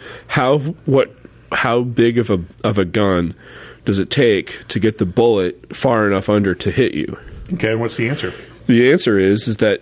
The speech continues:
Speaker 1: you have to have a really big gun in
Speaker 2: <laughs>
Speaker 1: order to penetrate the water, 'cause the water stops the bullet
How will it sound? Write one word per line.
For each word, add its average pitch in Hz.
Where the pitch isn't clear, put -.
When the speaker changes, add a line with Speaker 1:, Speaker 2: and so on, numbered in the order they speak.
Speaker 1:
you 98
have 135
to 131
have 110
a 107
really 120
big 107
gun 92
in 120
Speaker 2:
<laughs> -
Speaker 1:
order 110
to 101
penetrate 110
the 101
water, 120
'cause -
the 104
water 117
stops -
the 101
bullet 90